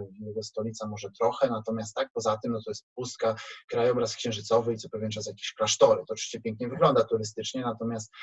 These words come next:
natomiast no nie jest to jakiś obszar, który byłby najbardziej przyjazny na ziemi. No podobnie zresztą jak Tybet. Więc, więc, no więc ten, ten obszar właśnie i ta, ta linia nie, przebiega przez wiele miejsc, które nie są dokładnie wyznaczone.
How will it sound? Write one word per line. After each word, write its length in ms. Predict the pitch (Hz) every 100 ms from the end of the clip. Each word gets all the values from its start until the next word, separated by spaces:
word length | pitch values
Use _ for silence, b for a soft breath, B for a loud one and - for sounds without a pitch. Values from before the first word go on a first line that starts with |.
| B B
natomiast 360 | 120 123 127 120
no 80 | 135
nie 100 | 135
jest 260 | 113 107
to 80 | 107
jakiś 280 | 101 - - B B
obszar, 400 | - 117 - 110
który 240 | 110 117 110
byłby 340 | 110 107 110 - _
najbardziej 460 | 113 110 131 110 110
przyjazny 540 | - 117 110 110 107 -
na 100 | 127
ziemi. 220 | 135 143 123
No 100 | 120
podobnie 320 | 143 131 117
zresztą 280 | 110 - 110
jak 120 | 107
Tybet. 260 | 143 - -
Więc, 340 | 113 110 - 120 113
więc, 420 | 127 123 - - 131 127 B B -
no 140 | 135
więc 260 | 147 151 -
ten, 260 | 156 151 147
ten 180 | 147
obszar 360 | 151 160 147 135
właśnie 340 | 135 - 131 B B _
i 260 | 147 160
ta, 200 | 151 143 -
ta 100 | 143
linia 480 | 143 160 160 156 143 - -
nie, 320 | 139 151 147 143 131 135 - -
przebiega 380 | - 131 151 160
przez 240 | - 120
wiele 220 | 143 160
miejsc, 200 | 160 160
które 160 | - 151
nie 180 | 151 180
są 180 | 180 160
dokładnie 460 | 151 147 - 135
wyznaczone. 640 | 123 117 127 - 131 113